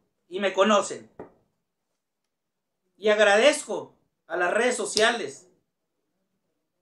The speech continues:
a la gente que sigue creyendo en nosotros, a la gente que quiere la verdad, a toda esa gente de Estados Unidos, a toda esta gente de Europa, a toda esa gente de Latinoamérica que me sigue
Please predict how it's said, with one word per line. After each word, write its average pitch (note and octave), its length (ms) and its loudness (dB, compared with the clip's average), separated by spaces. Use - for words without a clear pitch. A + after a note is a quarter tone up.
a D3+ 100 -8
la E3 120 -4
gente A#3+ 400 -2
que F#3+ 120 -12
sigue A3 300 -4
creyendo G3+ 360 -4
en F#3+ 60 -10
nosotros, E3 600 -12
a F3 100 -6
la F3+ 120 -2
gente B3+ 420 -2
que G#3 120 -6
quiere G#3 220 -4
la F#3 140 0
verdad, D#3 480 -4
a E3+ 160 -2
toda B3+ 240 2
esa C4 200 -2
gente B3+ 300 -4
de B3 100 0
Estados A3+ 380 -2
Unidos, G#3+ 600 -6
a F3+ 180 -10
toda B3+ 220 2
esta B3 320 -6
gente B3 340 -2
de A3 80 0
Europa, G#3 680 -4
a F3 180 -8
toda B3 180 4
esa B3+ 180 -2
gente B3 280 -4
de A#3+ 120 0
Latinoamérica F#3+ 960 -6
que E3+ 100 -14
me F3 100 -8
sigue G#3 540 -4